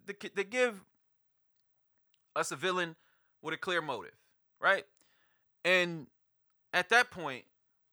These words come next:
we have the narrative being driven by something. Now, that didn't have anything to do with the Mind Flayer, right? The Mind Flayer still was,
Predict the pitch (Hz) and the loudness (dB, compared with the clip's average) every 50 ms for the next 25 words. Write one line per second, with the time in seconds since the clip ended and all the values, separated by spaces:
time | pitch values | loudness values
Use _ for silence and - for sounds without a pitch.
0 | _ - 165 196 202 202 214 208 202 185 175 170 156 139 131 - _ _ _ _ | _ -12 -8 -6 0 4 6 8 10 10 10 10 8 4 -4 -20 _ _ _ _
1 | - 135 139 156 151 160 185 202 202 196 185 170 156 151 151 131 - - _ - | -14 -8 -6 -6 -4 0 2 4 4 4 4 2 2 0 0 0 -4 -10 _ -6
2 | 156 175 185 190 156 131 139 190 233 254 226 214 143 117 - 101 - - - - | -4 -4 -4 -6 -8 -8 -2 0 0 0 0 -2 -6 -6 -6 -6 -6 -8 -14 -18
3 | - _ _ - - - - 175 196 170 101 90 - - 147 175 208 220 143 139 | -20 _ _ -20 -20 -4 2 4 4 4 4 2 0 0 0 0 0 -2 2 2
4 | 139 135 127 135 131 123 - 131 131 131 120 113 110 123 123 120 117 - 110 110 | 2 2 2 0 -6 -6 -6 -6 -6 -6 -8 -10 -10 -12 -12 -12 -12 -8 -4 0
5 | 131 180 180 - - 113 104 98 92 107 135 - - _ _ _ _ _ _ _ | 0 0 0 0 -4 -8 -8 -6 -6 -6 -6 -8 -10 _ _ _ _ _ _ _
6 | _ _ _ _ - - _ _ _ _ _ _ _ _ _ _ _ _ _ _ | _ _ _ _ -20 -20 _ _ _ _ _ _ _ _ _ _ _ _ _ _
7 | _ _ _ _ _ _ _ _ _ - 143 175 214 262 269 - 180 180 170 165 | _ _ _ _ _ _ _ _ _ -2 2 6 6 6 6 4 4 4 4 4
8 | 160 - - 214 220 226 202 170 165 147 135 151 160 151 143 139 131 120 - - | 4 4 6 8 8 8 8 6 4 2 0 2 2 4 4 2 0 -4 -10 -10
9 | - - - | -12 -14 -16